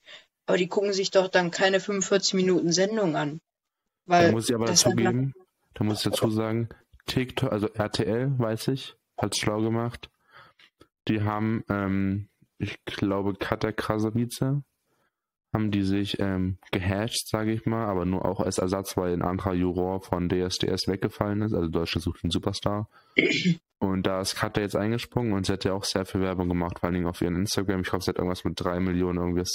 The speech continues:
Speaker 2: Follower auf Instagram und irgendwas mit fünf Millionen auf TikTok und auf YouTube eh irgendwas mit eins Komma acht oder so.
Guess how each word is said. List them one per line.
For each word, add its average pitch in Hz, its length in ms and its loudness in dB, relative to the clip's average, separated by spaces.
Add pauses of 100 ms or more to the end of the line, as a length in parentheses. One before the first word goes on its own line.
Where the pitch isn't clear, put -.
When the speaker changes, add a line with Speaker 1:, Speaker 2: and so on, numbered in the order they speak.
Speaker 2:
Follower 98 440 -2
auf - 220 -10 (920)
Instagram 120 1120 0
und 98 200 0
irgendwas 98 280 -2
mit 98 140 -2
fünf 107 260 -2
Millionen 95 380 0
auf 90 280 -4
TikTok - 640 -4
und 95 160 0
auf 90 160 -4
YouTube 92 260 -2
eh 87 120 0
irgendwas 85 360 -2
mit - 320 -8 (160)
eins 90 220 -2
Komma 82 300 -2
acht - 220 -2
oder 85 220 0
so. 82 260 0